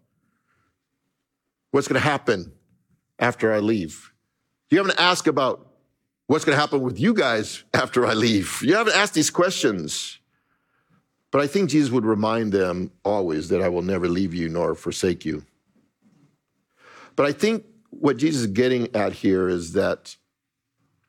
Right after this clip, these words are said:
"I know there's an emotional connection with me. You've been traveling with me for three and a half years. You've been with me and you saw the miracles. You saw the resurrections. You've been in the storms of,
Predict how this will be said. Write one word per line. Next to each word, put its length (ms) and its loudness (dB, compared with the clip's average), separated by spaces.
"I 120 0
know 200 2
there's 200 0
an 80 0
emotional 440 0
connection 600 -2
with 180 -4
me. 220 -8
You've 160 0
been 160 2
traveling 400 0
with 100 0
me 40 -6
for 100 -2
three 220 0
and 100 2
a 20 2
half 220 0
years. 640 -2
You've 140 2
been 180 2
with 220 2
me 80 -2
and 80 -2
you 60 -2
saw 240 0
the 80 -2
miracles. 520 0
You 80 -4
saw 180 0
the 120 0
resurrections. 760 0
You've 120 0
been 120 2
in 60 0
the 80 2
storms 480 0
of, 180 0